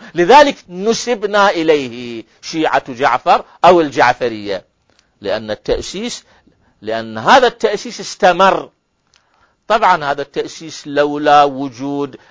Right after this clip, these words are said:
الأئمة من ولده أيضًا يضيع، لكن ما كان يضيع، مو، ما يضيع، لأنه تأسيس استمر ببركة أولاده المعصومين سلام الله عليهم،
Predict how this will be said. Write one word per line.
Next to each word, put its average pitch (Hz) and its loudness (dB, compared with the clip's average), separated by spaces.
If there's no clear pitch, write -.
الأئمة 143 2
من 147 -10
ولده 147 -6
أيضًا 214 0
يضيع، 147 -6
لكن 185 0
ما 262 6
كان 147 2
يضيع، 101 -8
مو، 110 -10
ما 85 -2
يضيع، 98 -2
لأنه 95 -8
تأسيس 160 -12
استمر 139 -4
ببركة 120 -2
أولاده 123 -2
المعصومين 143 -10
سلام 123 -8
الله 113 -6
عليهم، 120 -8